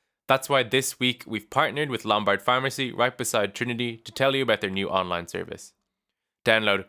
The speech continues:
Refill Assistant on the App Store and use code six seven seven oh seven eight one to get your prescription straight to Lombard Pharmacy. They also offer a fifteen percent discount for Trinity students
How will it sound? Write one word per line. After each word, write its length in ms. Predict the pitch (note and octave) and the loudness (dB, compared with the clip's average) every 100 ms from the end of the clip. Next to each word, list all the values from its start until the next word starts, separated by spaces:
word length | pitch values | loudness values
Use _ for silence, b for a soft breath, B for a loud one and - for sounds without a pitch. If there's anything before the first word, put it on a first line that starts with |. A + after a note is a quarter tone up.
| _ | _
Refill 460 | A#2+ E3 - E3 | 0 0 2 2
Assistant 500 | C#3+ - B2 - B2 | 2 0 -4 -4 -4
on 120 | E2 G2 | -4 -4
the 100 | - | -2
App 200 | C3 - | -4 -2
Store 300 | - C3+ C3+ | -2 0 2
and 220 | C3+ C3 | 0 0
use 180 | C#3 C3+ | -4 -4
code 400 | - C#3 C3+ - | 0 2 2 -4
six 420 | - F3+ - - | -4 -4 -4 -6
seven 400 | - C#3 A2+ A2 | 0 2 2 0
seven 340 | - C#3+ C#3 D3 | 0 0 0 -2
oh 160 | - G#2 | 2 2
seven 420 | G2+ A#2 G#2 G2 - | 2 2 2 -2 -2
eight 240 | F#2 - | -4 -2
one 280 | G#2+ B2+ C3 b b b | -2 -2 -2 b b b
to 80 | C3+ | -2
get 160 | A#2 | -2
your 100 | G#2+ | -2
prescription 580 | - A2 - C#3+ C#3+ B2+ b b | -4 -6 -4 -4 -2 -6 b b
straight 320 | - C3 A2+ | 0 2 2
to 80 | A2+ | 2
Lombard 380 | G2+ F2 F2 F2+ | 0 0 -4 -4
Pharmacy. 500 | F2+ F2 F2+ - - _ _ _ _ _ _ | -6 -6 -10 -14 -18 _ _ _ _ _ _
They 100 | C#3 | 4
also 380 | A2+ C#3 C#3 D3 | 4 4 4 2
offer 320 | - A#2 B2+ | 2 2 0
a 160 | - - | -4 -4
fifteen 400 | C3 B2+ D3 C3 | -4 -2 -4 -2
percent 340 | B2+ C3 A2+ | -2 -2 -2
discount 420 | A#2 G#2 - G#2+ | -4 -4 -2 -2
for 120 | - | -2
Trinity 340 | G#2 B2+ B2+ A#2+ | -8 -6 -4 -6
students 400 | - G#2+ F#2+ | -6 -8 -8